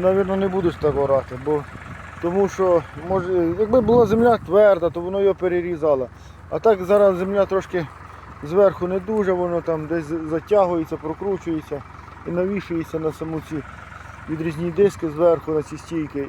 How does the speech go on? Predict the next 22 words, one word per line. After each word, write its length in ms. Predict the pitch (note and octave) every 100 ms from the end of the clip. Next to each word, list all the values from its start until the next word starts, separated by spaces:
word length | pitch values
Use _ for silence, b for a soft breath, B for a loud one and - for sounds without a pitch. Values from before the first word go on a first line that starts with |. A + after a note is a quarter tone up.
| D#3+
і 80 | E3+
починається 840 | D3 D3 D3 D#3+ D#3 C#3+ C3 C3 A#2 - - B B - - - -
такий 220 | A2+ C#3+
гой. 280 | C#3+ C#3+ B2
Вон 240 | F#3 A3
трошки 360 | E3+ G3+ - C#3 - - - - - - - - - - - D#3
гарбузина, 600 | D#3 D3+ E3 D#3+ D#3+ C#3
вон 140 | C#3
до, 200 | C3+ C#3 - - -
виглядає, 640 | D#3 D3 D3+ C#3 C#3+ C3 B2+
що 180 | C#3 C3
осталося 500 | B2 C3+ C3 A2+ -
тільки. 420 | G#2+ A2+ A2+ A2+ -
О, 280 | B2 A#2+ C3+
бачите, 240 | C#3+ A#2+ G#2+ - - - - - -
листочок 440 | C3+ - C#3 C3 A#2+
гарбуза. 440 | B2+ A#2+ A#2+ A2+ G2 - - - - - - - - - - E3+
І 80 | E3+
ось 340 | E3 D#3 D3 D#3
о, 140 | D3+ - - - - - - - - -
пару 300 | D3 D3+ D3 -
кукурузин 640 | - C#3+ D3 C#3+ C3+ C3